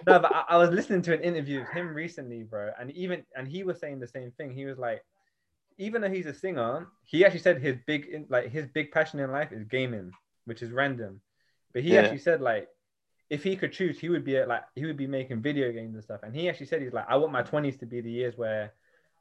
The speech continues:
Speaker 1: um, I experiment and do stuff and, you know, make a bit of money, whatever. But I wanna go into gaming,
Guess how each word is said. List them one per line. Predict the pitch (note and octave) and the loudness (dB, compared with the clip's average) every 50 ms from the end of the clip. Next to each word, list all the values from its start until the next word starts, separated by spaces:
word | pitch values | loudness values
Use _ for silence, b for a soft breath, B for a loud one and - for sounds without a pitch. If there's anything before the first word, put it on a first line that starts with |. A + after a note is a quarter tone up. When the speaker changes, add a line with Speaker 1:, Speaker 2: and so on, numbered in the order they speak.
| _ _ - | _ _ 0
Speaker 1:
um, | A2+ A2+ A2+ A#2+ - | 2 2 2 0 0
I | A#2+ B2 | 0 0
experiment | B2 A#2+ - - - - C#3+ C#3 C#3+ C3+ C3+ B2+ B2 A#2+ | 0 0 -2 -2 2 6 6 6 6 6 2 0 0 -2
and | G#2+ G#2 G#2+ G#2+ | -2 -4 -4 0
do | C3+ C#3 C#3 | 0 0 0
stuff | C3 - - B2+ A#2+ A#2 A2 - - | 0 -2 -4 -2 -2 -2 -2 -6 -10
and, | A2+ G#2+ A2 B2 C3 | -12 -12 -12 -10 -8
you | C3+ | -6
know, | C3 A#2+ | -4 -4
make | A#2 B2+ B2+ B2 | -4 -4 -4 -6
a | B2 | -6
bit | A#2 C3 B2 | -6 -6 -6
of | A#2 | -4
money, | A#2+ B2+ C3 B2 | -4 -4 -4 -4
whatever. | A#2+ A#2 A2 G#2 G2+ F#2+ | -2 -2 -4 -4 -4 -4
But | - - A2 | -4 0 2
I | B2+ | 4
wanna | C#3 D3 C#3+ C#3 | 4 4 4 2
go | B2+ B2 | 0 -2
into | A#2 A2 - | -4 -6 -10
gaming, | G2+ G2+ B2+ C3 C#3 C3+ B2+ A#2 A2+ A2+ | -10 -4 -2 -2 -2 -2 -4 -6 -8 -10